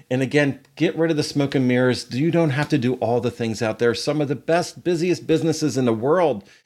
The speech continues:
they don't even get email right, you know, or, or s-, subscribers right. We want you to attract the right person versus doing the wrong things. There's a lot of shiny objects out there, and it's not necessarily gonna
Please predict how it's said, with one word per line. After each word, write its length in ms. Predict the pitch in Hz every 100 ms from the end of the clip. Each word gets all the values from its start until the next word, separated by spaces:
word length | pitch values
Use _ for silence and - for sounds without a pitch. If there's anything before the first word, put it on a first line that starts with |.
| _ -
they 120 | 185
don't 180 | 202 196
even 180 | 180 151
get 100 | 135
email 360 | 139 196 147
right, 280 | 101 95 101 143
you 160 | 139
know, 160 | 120 123
or, 260 | 127 131
or 180 | 117 135
s-, 280 | 135 - 131
subscribers 600 | - 131 - 139 135 117
right. 200 | 104 95
We 120 | 117
want 360 | 117 143 160 139
you 140 | 143
to 240 | 139 - 113
attract 480 | - - 120 117 _ _ _
the 120 | 117
right 440 | 101 98 127 190 -
person 640 | - 117 104 - 110 110 - - _
versus 360 | 113 104 120 95
doing 280 | 110 117 113
the 80 |
wrong 300 | 95 98 104
things. 280 | 101 107 90
There's 140 | 95 90
a 80 |
lot 460 | 87 95 95 104 107
of 120 | 113
shiny 400 | - 127 120 120
objects 460 | 120 113 127 113 123
out 220 | 117 -
there, 120 | 107
and 120 | 95
it's 160 | 92 -
not 160 | 104 -
necessarily 420 | 110 - 98 98
gonna 280 | 98 95